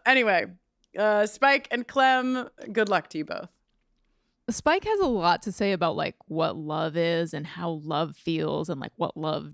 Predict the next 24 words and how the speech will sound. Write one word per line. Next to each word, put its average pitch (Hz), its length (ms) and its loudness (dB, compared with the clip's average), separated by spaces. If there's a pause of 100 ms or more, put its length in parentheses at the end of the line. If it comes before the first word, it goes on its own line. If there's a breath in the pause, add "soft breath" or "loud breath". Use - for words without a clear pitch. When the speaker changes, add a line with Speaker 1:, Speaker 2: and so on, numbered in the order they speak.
(160)
Speaker 2:
does 156 380 0
to - 160 -6
you 180 560 2
<laughs> - 100 -16
so 247 240 2
far 220 340 -4
in 214 120 -6
the 220 100 -4
series. 202 640 -4 (720 loud breath)
And 226 240 6
that 277 140 2
feels 381 200 2 (120)
right 208 320 2
on 196 260 2
par 185 840 0 (2000)
with 220 120 2
him 262 180 4
calling 254 480 2
Cordelia 233 640 2
a 180 100 2
Venus 220 540 0
flytrap. 196 640 0
And 190 300 -2
thus, 269 520 0